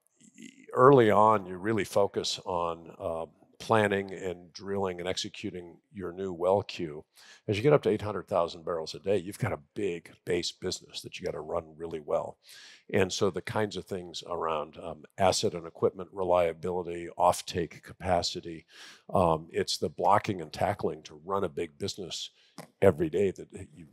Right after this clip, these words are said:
really have to focus on. And the, uh, incremental production is important, and you wanna execute that very well also.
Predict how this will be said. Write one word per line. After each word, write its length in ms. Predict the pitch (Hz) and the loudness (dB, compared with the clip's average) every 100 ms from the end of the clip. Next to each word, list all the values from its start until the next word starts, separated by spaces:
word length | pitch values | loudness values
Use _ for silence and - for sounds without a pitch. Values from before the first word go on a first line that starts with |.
| 85 | -6
really 260 | 104 87 | -2 0
have 220 | 76 90 - | 0 -4 -4
to 80 | - | -6
focus 440 | 95 95 95 - | -4 -4 -6 -6
on. 280 | 85 80 82 - | -6 -8 -10 -6
And 220 | 85 78 _ - _ _ - | -6 -8 _ -20 _ _ -2
the, 420 | 101 90 87 82 - | 0 0 -4 -10 -10
uh, 180 | 98 - | -10 -6
incremental 600 | 120 123 107 110 131 92 - - _ - | -8 0 4 8 8 6 2 -14 _ -4
production 560 | 92 104 - 92 73 78 | 0 0 0 -6 -10 -10
is 160 | 95 90 | -10 -8
important, 580 | 80 - 101 95 123 | -14 -4 -4 -4 -10
and 100 | 80 | -14
you 100 | 82 | -8
wanna 180 | 90 90 | -4 -4
execute 440 | 95 - 92 101 90 | -4 -10 -10 -10 -4
that 220 | 90 - | -4 -4
very 240 | 98 87 | -6 -6
well 360 | 80 82 80 76 | -4 -4 -4 -4
also. 520 | 95 98 - 80 76 | -6 -6 -6 -8 -10